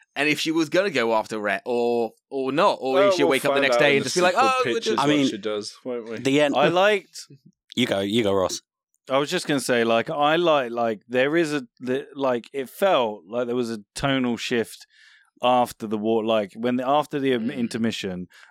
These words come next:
Speaker 4: and after
Speaker 1: Fucking
Speaker 4: you
Speaker 1: hell.
Speaker 4: come back,
Speaker 1: <laughs>
Speaker 4: and it's the whole aspect of the outfall of the Civil War.
Speaker 1: Mm.
Speaker 4: It seems like there's a definite shift in tone in terms of S-,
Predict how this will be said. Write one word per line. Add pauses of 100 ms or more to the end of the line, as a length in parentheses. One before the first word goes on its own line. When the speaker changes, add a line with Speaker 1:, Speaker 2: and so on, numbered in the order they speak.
Speaker 4:
and
after
Speaker 1:
Fucking
Speaker 4:
you
Speaker 1:
hell.
Speaker 4:
come
back,
Speaker 1:
<laughs>
Speaker 4:
and
it's
the
whole (240)
aspect
of (200)
the
outfall
of
the
Civil
War. (300)
Speaker 1:
Mm. (180)
Speaker 4:
It
seems
like
there's
a
definite (180)
shift
in
tone
in
terms
of
S-,